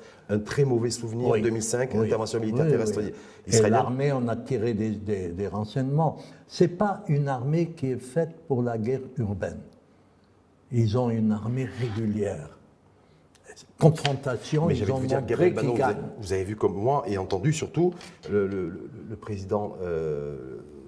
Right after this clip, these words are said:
Speaker 1: Netanyahou dire : « On va
Speaker 2: Et
Speaker 1: éradiquer
Speaker 2: le
Speaker 1: le
Speaker 2: Premier
Speaker 1: Hamas. »
Speaker 2: ministre, il est
Speaker 1: Le Premier ministre.
Speaker 2: Herzog, le président.
Speaker 1: Le, le, le Premier ministre, effectivement, euh, Netanyahou, Benjamin
Speaker 2: Oui.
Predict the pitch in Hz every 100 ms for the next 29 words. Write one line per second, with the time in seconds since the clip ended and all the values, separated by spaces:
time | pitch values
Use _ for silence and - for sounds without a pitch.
0 | - 95 90 76 113 185 165 120 117 92
1 | 90 113 - - 123 104 104 95 107 107
2 | 107 139 139 131 123 120 113 92 - 101
3 | 98 92 131 113 110 107 113 120 104 98
4 | 98 - 101 82 90 123 104 113 104 110
5 | 127 117 120 107 107 - 110 113 110 -
6 | 87 85 90 92 92 156 214 98 95 95
7 | 104